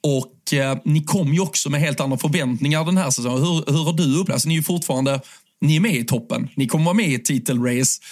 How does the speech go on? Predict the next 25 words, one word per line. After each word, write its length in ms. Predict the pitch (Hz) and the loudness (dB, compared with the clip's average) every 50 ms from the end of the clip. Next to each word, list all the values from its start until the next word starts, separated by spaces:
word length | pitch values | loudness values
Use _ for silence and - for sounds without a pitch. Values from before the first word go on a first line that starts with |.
| - - - | -20 -10 -4
Men 140 | - 147 156 | 0 0 2
ändå 400 | 151 131 131 156 175 196 220 196 | 2 2 2 2 2 2 2 0
så 160 | - - 147 | 0 -2 -2
måste 300 | 139 139 131 - - 135 | -2 -2 -2 -2 -4 -4
man, 240 | 131 139 139 143 139 | -4 -2 -2 -2 -2
alltså, 200 | 131 139 117 147 | -2 -2 -2 -2
det 100 | 139 147 | -2 -2
är 20 | |
ju 80 | 147 147 | -2 0
en 120 | 147 147 | 0 0
läxa, 580 | 147 160 151 - - - - 147 139 143 139 131 - - - - - _ _ - | 0 -2 -2 -2 -2 -2 -2 -4 -4 -4 -4 -6 -10 -14 -20 -20 -20 _ _ -4
tror 100 | - 156 | -2 -2
jag, 100 | 143 135 | -2 0
Dan, 240 | 135 143 139 139 143 | -2 -2 0 0 0
eh, 140 | 143 143 143 | 0 0 0
du 340 | 143 135 113 156 156 147 143 | -2 -2 -2 0 0 2 2
och 80 | 151 | 2
jag 160 | 156 156 151 | 0 0 0
som 240 | - - 139 139 139 | 0 -2 -2 -4 -4
Liverpool-supportrar 920 | 139 139 143 143 151 147 143 127 147 135 123 - 123 131 131 131 - 135 135 | -2 -2 -2 -2 -2 -2 -2 -2 -2 -2 -2 -2 -2 -4 -4 -4 -4 -2 -2
lärde 480 | 135 135 139 147 151 156 165 160 147 139 | 0 0 0 0 0 0 0 0 0 0
oss 140 | 139 - | 0 -2
också 260 | 165 151 - - - 139 | -2 -4 -4 -4 -4 -2
de 140 | 156 165 | -2 -2
senaste, 540 | - 208 196 170 143 - - 131 131 131 120 | -2 -2 -2 -2 -2 -2 -2 -2 -2 -2 -4